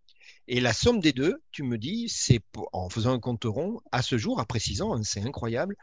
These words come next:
c'est à peu près soixante mille utilisateurs de, bah, de, de la cagnotte des proches. C'est bien ça ?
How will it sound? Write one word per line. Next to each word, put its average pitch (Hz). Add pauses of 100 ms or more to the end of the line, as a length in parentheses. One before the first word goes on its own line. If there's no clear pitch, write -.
(260)
c'est -
à 113
peu 131
près 170
soixante 151
mille 160
utilisateurs 127
de, 110
bah, 101 (100)
de, 107
de 101
la 107
cagnotte 123
des 120
proches. 104
C'est -
bien 107
ça ? 165